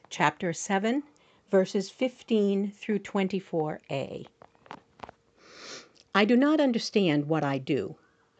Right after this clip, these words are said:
for what I want to do, I do not do, but what I hate,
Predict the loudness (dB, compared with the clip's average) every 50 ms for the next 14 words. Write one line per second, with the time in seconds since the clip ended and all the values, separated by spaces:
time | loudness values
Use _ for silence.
0 | _ _ _ _ 2 2 4 4 4 4 4 2 2 2 2 2 0 0 -2 -4
1 | -4 -2 0 0 0 0 -2 -4 -6 -8 _ _ _ _ _ _ _ -2 0 0
2 | 0 0 0 0 0 0 -2 -4 -6 -8 -8 -8 -8 -10 -14 -16 _ _ _ _
3 | _ _ _ _ -4 _ 2 2 4 4 2 2 4 2 0 -2 0 2 2 2
4 | 2 0 -4 -12 -20